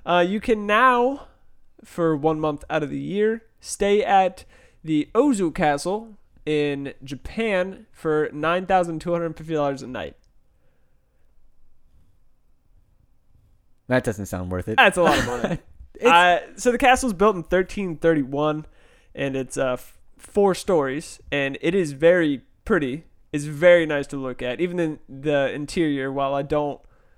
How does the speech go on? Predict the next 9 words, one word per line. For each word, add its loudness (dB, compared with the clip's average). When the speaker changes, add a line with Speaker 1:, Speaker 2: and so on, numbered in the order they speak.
Speaker 1:
I -6
feel 2
like 2
it's -8
not -4
true -4
to -6
what -8
it -10